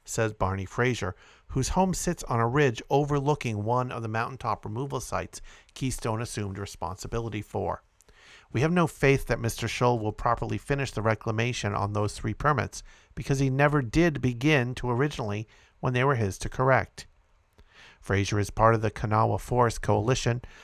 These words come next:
a local forest watchdog group that recently filed a citizen complaint with the U S Office of Surface Mining Reclamation and Enforcement over the transfer, along with the Sierra Club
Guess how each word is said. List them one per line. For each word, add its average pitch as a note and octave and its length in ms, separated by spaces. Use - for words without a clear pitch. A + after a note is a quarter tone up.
a A2+ 40
local D#3+ 300
forest D3+ 380
watchdog A2+ 580
group F#2+ 300
that G#2 120
recently G2 360
filed G#2+ 420
a G#2 40
citizen C#3 440
complaint B2 400
with A#2 80
the A2+ 80
U A2+ 140
S - 120
Office A2+ 380
of G#2+ 140
Surface - 500
Mining B2 320
Reclamation A#2+ 680
and A2 200
Enforcement G#2 800
over G#2+ 220
the G2+ 100
transfer, C#3+ 680
along G2 240
with G2+ 120
the G#2 60
Sierra C#3 380
Club F#2 340